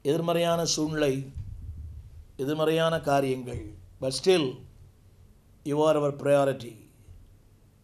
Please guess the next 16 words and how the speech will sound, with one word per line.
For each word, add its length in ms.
நீரே 260
எங்கள் 180
வாழ்க்கையின் 600
முன்னுரிமை. 520
You 40
are 200
the 100
prospect. 520
நீங்க 180
தான் 100
எங்கள் 220
வாழ்க்கையின் 480
புகலிடம். 520
எல்லாமே 380
நீங்க 220
தான். 320